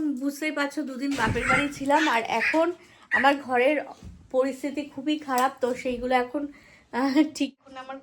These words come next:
ঘরের এই পরিস্থিতি, তো এইগুলো এখন পরিষ্কার করব।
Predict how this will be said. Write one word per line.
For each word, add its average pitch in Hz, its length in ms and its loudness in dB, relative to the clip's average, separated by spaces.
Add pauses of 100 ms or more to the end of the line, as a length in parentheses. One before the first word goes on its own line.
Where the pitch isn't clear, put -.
ঘরের 247 300 -6 (520)
এই 247 80 -10 (140)
পরিস্থিতি, 240 680 -12 (680)
তো 220 80 -12 (300)
এইগুলো 247 320 -10 (140)
এখন 285 240 -8 (320)
পরিষ্কার 226 460 -8 (120)
করব। 214 240 -14